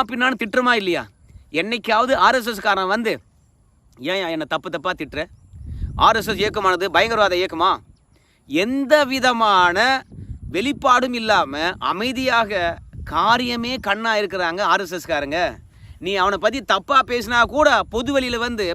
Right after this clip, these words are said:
பத்திரிகைகளை சந்தித்து, "திருமாவளவன் அவர்கள் ஆர் எஸ் எஸ் பத்தி தப்பா பேசி விட்டாரு,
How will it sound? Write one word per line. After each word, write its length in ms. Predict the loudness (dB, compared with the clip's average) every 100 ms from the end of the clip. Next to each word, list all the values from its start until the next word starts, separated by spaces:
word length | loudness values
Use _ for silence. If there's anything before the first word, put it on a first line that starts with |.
| -2
பத்திரிகைகளை 380 | -4 -2 -4
சந்தித்து, 440 | -2 -4 -4 -6 -4 -4 -8 -18 -20 -10
"திருமாவளவன் 500 | -2 2 2 0 -2
அவர்கள் 200 | -2 2
ஆர் 180 | 2
எஸ் 80 | 2
எஸ் 160 | -2 -6
பத்தி 180 | -10 -4
தப்பா 260 | -4 -2
பேசி 240 | -2 -4 -8
விட்டாரு, 420 | -4 0 2